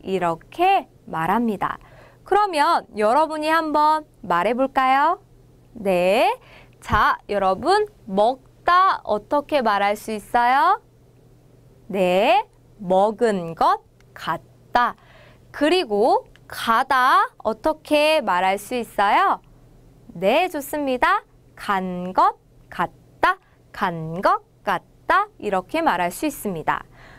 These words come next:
어, 그런데 선생님, 간 것 같다 아니에요. 가지 않았어요. 생각해요. 그러면 어떻게 말할 수 있어요? 아, 그때에는 우리 에이브이 지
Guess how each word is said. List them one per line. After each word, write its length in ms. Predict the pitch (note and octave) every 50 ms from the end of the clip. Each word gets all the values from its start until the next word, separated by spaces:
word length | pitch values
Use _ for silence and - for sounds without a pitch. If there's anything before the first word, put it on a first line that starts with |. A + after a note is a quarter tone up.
| - - -
어, 280 | - F4+ G#4 F#4 - -
그런데 300 | - G4 G4 G4 F#4 F4+
선생님, 640 | F#4 G4 G4 F#4+ G4 F#4+ F#4 F4 D#4 B3 E3+ - - - - - - - - _
간 340 | - - B3+ B3 B3 C#4 D4+
것 200 | - F4 - -
같다 420 | C#4+ C4+ - - - F4+ E4+ - _
아니에요. 880 | - - F#3 F#3 A#3 D4 F4+ G4+ G4+ E4+ B3 G#3+ G#3+ A#3+ D#4 D#4+ A#3 - - -
가지 560 | - - - A3+ A3+ A#3 A3+ - E4 F#4+ G4 E4+ - -
않았어요. 880 | - D3 F3 G#3 D4+ G4 B4+ - - - F4+ F4 F4 F4+ F#4+ G#4 G#4+ G#4 - -
생각해요. 720 | - - - E4+ E4+ D#4 C#4+ C4 - - - G#3 D#3+ - - - - - - - - - - -
그러면 500 | - - G4+ G#4 G#4 F4+ D4+ D#4 E4 C4+ -
어떻게 440 | - G3+ G3 - D#4+ D#4+ D#4 - E4
말할 300 | D#4 C#4+ C4 B3+ B3+ B3
수 120 | A#3+ -
있어요? 540 | A3 G#3 - - C#4+ D#4+ F#4 G#4 D#4+ - - _ _ _ _ _ _ _ _ - _ _ _ _ - -
아, 580 | - E3+ E3 E3 F3 F#3+ G#3 A#3+ D4+ F4+ F4 - - _ -
그때에는 960 | - A#3 A3 A3 - - F4 G4+ G4 D#4+ G#3+ F3 F3 F#3+ D4 G4 G#4+ F4+ - - - - - - - - - - - - _ - - - - - - - - - - - - - - - - - - -
우리 540 | F#3+ F#3+ F#3 F3+ E3+ E3 F3+ G#3 C#4 F4 - C#5+ - - - - - - -
에이브이 720 | - A3 A3 A3+ B3 A#3+ G#3 G#3 G#3 G3+ F#3+ F3+ F3 E3+
지 320 | - - - F#4+ G#4 G#4